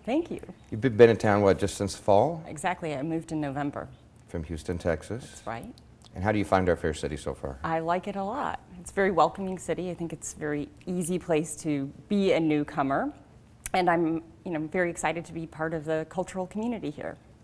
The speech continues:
Speaker 2: Of which we have a pretty good one, don't you think?
Speaker 1: I agree. <laughs> That's, that's why I moved here. Um,
Speaker 2: <laughs>
Speaker 1: I'm, I'm really impressed by the, the quality of the, the visual, uh, arts here, certainly in Saint Louis, as well as music, theater, opera.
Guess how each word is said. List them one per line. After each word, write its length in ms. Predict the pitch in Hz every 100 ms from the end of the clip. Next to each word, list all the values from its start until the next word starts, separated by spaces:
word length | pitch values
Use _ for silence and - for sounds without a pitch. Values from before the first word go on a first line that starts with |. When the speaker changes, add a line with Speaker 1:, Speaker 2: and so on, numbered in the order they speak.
| - -
Speaker 2:
Of 140 | 98
which 180 | 110 -
we 140 | 113
have 340 | 113 110 113 - - - - -
a 220 | 92 104
pretty 200 | - 117
good 180 | 135 -
one, 160 | 76
don't 100 | 80
you 60 | -
think? 240 | - 156
Speaker 1:
I 140 | 165 160
agree. 720 | 156 156 226 285 240 196 185
<laughs> 40 |
That's, 180 | - - - - - -
that's 200 | 202 208
why 220 | 220 214
I 120 | 233
moved 320 | 208 220 294 -
here. 240 | 143 139 - - - -
Um, 460 | 180 165 151 147 - - - -
Speaker 2:
<laughs> 380 | - - - 180
Speaker 1:
I'm, 280 | 185 175
I'm 160 | 175 175
really 240 | 185 190
impressed 340 | 175 160 156 -
by 140 | 151
the, 340 | 143 139 139 - -
the 120 | 156
quality 600 | - 165 147 175 226 240
of 220 | 196 185
the, 340 | 190 180 175 165 - - - - - 151
the 80 | 165
visual, 600 | 180 170 175 180 175 170
uh, 200 | 151 147
arts 300 | 160 165 -
here, 220 | - 170
certainly 400 | 170 180 175 175
in 100 | 175
Saint 180 | 170 165
Louis, 320 | 160 170 165
as 140 | 156 -
well 180 | 147 147
as 180 | 139 - - 165
music, 640 | 170 175 - 160 151 -
theater, 580 | 160 160 160 156 156 151
opera. 520 | 156 151 165 147 156